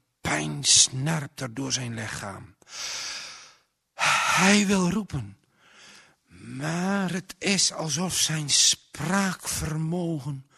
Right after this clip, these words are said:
verloren heeft. Heel de wereld draait om hem heen. Zijn benen weigeren hun dienst.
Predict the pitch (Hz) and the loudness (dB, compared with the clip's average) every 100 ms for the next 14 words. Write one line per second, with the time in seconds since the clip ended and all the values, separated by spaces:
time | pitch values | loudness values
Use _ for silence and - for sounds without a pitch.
0 | - - _ - - - 113 131 202 180 | -20 -20 _ -8 -2 0 2 2 4 2
1 | 117 107 98 101 92 92 - - - _ | 0 -6 -8 -10 -12 -12 -16 -16 -20 _
2 | _ _ _ - - - - - - - | _ _ _ -20 -20 -16 -16 -16 -18 -20
3 | _ 113 143 202 226 233 220 147 147 117 | _ -6 0 4 4 4 2 0 -2 0
4 | 131 190 190 175 147 139 - - _ - | 0 2 2 -2 -4 -8 -10 -12 _ -20
5 | - - 123 117 139 170 196 202 185 - | -20 -18 -4 2 4 6 6 4 0 -4
6 | - 165 147 147 135 123 131 104 90 - | -2 0 2 0 0 0 -2 -4 -10 -18
7 | _ - - - - - - - - _ | _ -20 -20 -20 -20 -20 -20 -20 -20 _
8 | _ _ _ - - 113 127 113 110 90 | _ _ _ -2 0 2 0 -2 -6 -4
9 | 147 175 120 127 143 104 151 175 143 127 | -2 0 -2 -4 -6 -4 -4 -2 -4 -6
10 | 123 113 113 101 95 156 120 98 - - | -6 -6 -8 -8 -6 -6 -6 -4 -4 -4
11 | - | -8